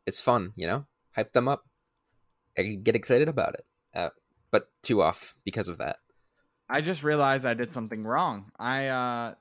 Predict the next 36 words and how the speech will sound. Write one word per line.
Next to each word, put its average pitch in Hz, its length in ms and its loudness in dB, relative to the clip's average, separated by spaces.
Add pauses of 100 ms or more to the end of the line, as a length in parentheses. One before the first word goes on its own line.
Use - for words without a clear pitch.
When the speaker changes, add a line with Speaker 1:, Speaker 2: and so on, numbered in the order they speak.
(360)
Speaker 2:
next 127 400 -8
up 127 300 -4 (140)
is 113 380 -8
Liverpool 110 460 -8
coming 123 260 -6
in 160 80 -10
second, 113 500 -10
and 104 220 -12
for 110 120 -16
some 165 240 -10
reason 123 280 -6
I 110 200 -6 (100)
put 127 180 -10 (140)
two 147 340 -2
there. 92 340 -10 (520)
Like, 92 200 -14 (100)
I, 107 180 -6
like, 107 320 -8
I, 107 200 -2 (520)
I 143 120 4
got 185 180 8
one 214 220 10
right. 240 360 8 (160)
I 123 80 -4
got 196 180 6
one 214 180 6
dead 240 180 8
on. 180 360 6 (360)
I'm 123 120 -14
proud 226 160 4
of 190 60 2
myself. 107 440 0 (600)
So 151 440 2
I 127 120 -2
think 160 160 -4
that 175 240 2